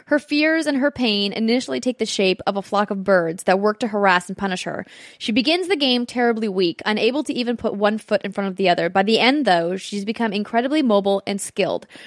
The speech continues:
Hers is a journey to reclaim an intangible inner kind of power. It is a journey towards rediscovering the self,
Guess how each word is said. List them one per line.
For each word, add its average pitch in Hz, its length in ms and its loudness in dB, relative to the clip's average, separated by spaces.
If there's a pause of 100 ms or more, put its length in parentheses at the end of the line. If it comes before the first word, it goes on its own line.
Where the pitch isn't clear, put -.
(160)
Hers 339 320 4
is 320 160 0
a 311 60 4
journey 226 400 2
to 220 160 -4
reclaim 214 520 0
an 202 80 0
intangible 240 720 0
inner 254 240 -2
kind 240 260 -2
of 196 100 -4
power. 175 480 2 (320)
It 226 100 2
is 233 120 2
a 233 80 4
journey 269 340 0
towards 220 400 2
rediscovering 233 720 0
the 220 80 -2
self, 180 400 2